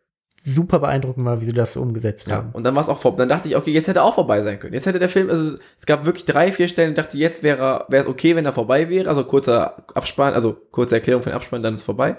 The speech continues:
Speaker 1: Ich weiß nicht mehr, wo ich's gedacht hab, aber da war's nicht.
Speaker 2: Und dann fliehen sie halt auf den, auf diesen Planeten, dann kommt diese, und dann greift ja die erste Order nochmal diesen, die letzte Basis der Rebellen, also die neue <laughs> letzte Basis der Rebellen an.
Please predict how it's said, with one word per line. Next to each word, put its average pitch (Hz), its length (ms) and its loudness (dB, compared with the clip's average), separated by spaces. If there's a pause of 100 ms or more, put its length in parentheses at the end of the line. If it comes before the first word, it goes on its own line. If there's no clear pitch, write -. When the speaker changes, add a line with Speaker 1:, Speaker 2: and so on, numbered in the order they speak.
(120)
Speaker 1:
Ich - 100 -20
weiß 117 160 2
nicht 156 100 4
mehr, 123 140 2
wo 123 140 2
ich's 170 160 -2
gedacht 156 300 -4
hab, 170 120 -2
aber 127 200 2
da 131 300 2
war's 131 260 0
nicht. 110 340 -4 (100)
Speaker 2:
Und 120 200 0
dann 160 340 2 (420)
fliehen 160 440 0
sie 151 160 6
halt 156 180 4
auf 127 140 2
den, 120 340 0
auf - 160 -6
diesen 113 240 -8
Planeten, 160 560 0
dann 131 140 0
kommt 117 160 -2
diese, 110 220 0
und 104 140 -4
dann 123 220 -2 (180)
greift 123 300 2
ja 127 80 4
die 117 120 0
erste 113 540 2
Order 123 220 4
nochmal 117 260 -2
diesen, 107 460 -6 (300)
die 113 220 -4
letzte 117 340 0
Basis 113 380 0
der 107 140 -2
Rebellen, 123 680 -2
also 113 160 -10
die 110 100 -10
neue 135 300 6
<laughs> - 0 -
letzte 135 340 0
Basis 131 380 0
der 107 160 -2
Rebellen 113 340 -4
an. 120 300 -10